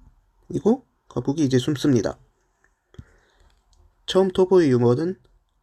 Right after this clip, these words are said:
그렇게 데미지가 센 편이 아니기 때문에 써줘도 됩니다. 처음에 이제 딱 때렸을 때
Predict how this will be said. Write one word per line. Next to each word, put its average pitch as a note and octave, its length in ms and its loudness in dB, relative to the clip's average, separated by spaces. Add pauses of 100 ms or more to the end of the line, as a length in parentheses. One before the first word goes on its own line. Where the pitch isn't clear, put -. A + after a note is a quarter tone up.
(100)
그렇게 C#3 400 -4
데미지가 B2 640 0
센 E3 220 -4
편이 D3+ 240 -2
아니기 A#2+ 240 0
때문에 B2+ 420 -6 (380)
써줘도 E3 320 -2
됩니다. - 500 -10 (1700)
처음에 F#3 340 0
이제 C3 220 -6
딱 - 260 0 (460)
때렸을 D3+ 440 -2
때 D#3 240 -4